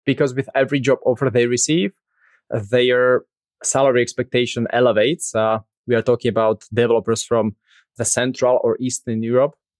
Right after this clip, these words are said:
I remember two years ago when I interviewed someone, you know, mid-level developer, three years experience, they were working for two and a half thousand,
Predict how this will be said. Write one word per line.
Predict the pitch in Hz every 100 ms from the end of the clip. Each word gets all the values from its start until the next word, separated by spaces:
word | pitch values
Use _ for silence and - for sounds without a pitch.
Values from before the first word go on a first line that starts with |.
| -
I | 117
remember | 113 117 117 117
two | 107 127
years | 120 120 110
ago | 101 120
when | 117
I | 110
interviewed | 117 113 110 113 110
someone, | 117 117 117 117 117 113 _ _ _
you | - 117
know, | 107 104 - _ _ -
mid-level | 123 127 120 120 117
developer, | 107 113 113 113 117 113
three | 107 - 120
years | 117 113
experience, | 110 - 123 117 117 113 - - -
they | - 131 131
were | 127
working | 120 123 - 117
for | -
two | 107 -
and | 127
a | 110
half | 110 98
thousand, | - 104 101 104